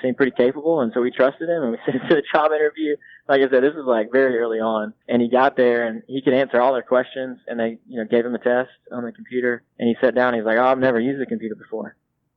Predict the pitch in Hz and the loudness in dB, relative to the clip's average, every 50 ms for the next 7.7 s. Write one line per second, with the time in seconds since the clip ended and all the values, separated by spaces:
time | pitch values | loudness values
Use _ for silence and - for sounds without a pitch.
0 | _ - 127 131 127 143 147 127 - - 165 165 165 160 143 - - - - 156 | _ -6 -4 -2 0 0 0 0 0 0 -2 0 0 -2 -4 -6 -6 -2 0 0
1 | - - - 147 143 - - 143 139 131 127 123 120 127 139 147 139 127 123 120 | 0 2 0 -2 -2 0 -2 0 0 2 0 0 0 2 2 2 2 0 -4 -6
2 | 101 - _ _ _ _ _ _ - 123 - - 127 123 135 131 131 131 131 113 | -8 -10 _ _ _ _ _ _ -12 -12 -12 -10 -6 -2 -2 0 0 0 -4 -6
3 | 123 123 120 143 156 143 123 123 127 127 143 165 156 147 - 160 147 147 151 147 | -8 -10 -10 -8 -6 -6 -4 -2 0 2 2 2 0 0 2 2 2 4 4 2
4 | 143 139 131 - - 170 - - - 120 113 107 107 - _ _ _ _ _ - | 2 0 -2 -2 -4 -6 -4 -4 -6 -6 -6 -6 -8 -12 _ _ _ _ _ 0
5 | - 147 143 139 135 131 117 - 135 135 139 135 135 151 151 156 156 147 131 131 | 2 4 4 4 4 2 2 2 0 0 0 0 0 -2 -2 0 2 4 4 4
6 | 139 151 147 - - 139 135 131 117 - _ _ _ - 147 160 170 165 165 160 | 2 0 -4 -2 0 0 2 2 0 0 _ _ _ 0 2 2 2 2 2 2
7 | 156 139 127 143 143 139 127 117 - - 143 139 131 | 2 2 2 2 2 2 0 -2 -4 -6 -6 -6 -6